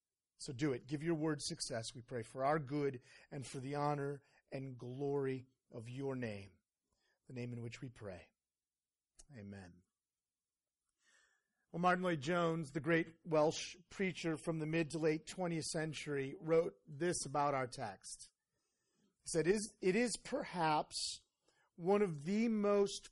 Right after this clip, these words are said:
perfect summaries of the Christian life to be found anywhere. Here is one of the most pregnant statements which even Paul himself ever made."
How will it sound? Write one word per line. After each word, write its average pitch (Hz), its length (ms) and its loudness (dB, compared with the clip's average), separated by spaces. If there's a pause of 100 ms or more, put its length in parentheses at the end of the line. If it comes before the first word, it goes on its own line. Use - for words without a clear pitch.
perfect 233 760 0
summaries 160 1000 0 (320)
of 160 200 0
the 165 80 2
Christian 196 600 0
life 170 460 4
to 165 100 -4
be 160 160 -2
found 151 560 -2 (280)
anywhere. 120 800 -6 (1000)
Here 233 380 4
is 214 180 2
one 220 280 4
of 175 160 -2
the 196 80 4
most 180 520 2
pregnant 220 760 2
statements 160 880 0 (360)
which 175 280 0
even 190 380 2
Paul 190 560 4
himself 165 800 2 (200)
ever 131 360 -4
made." 113 640 -8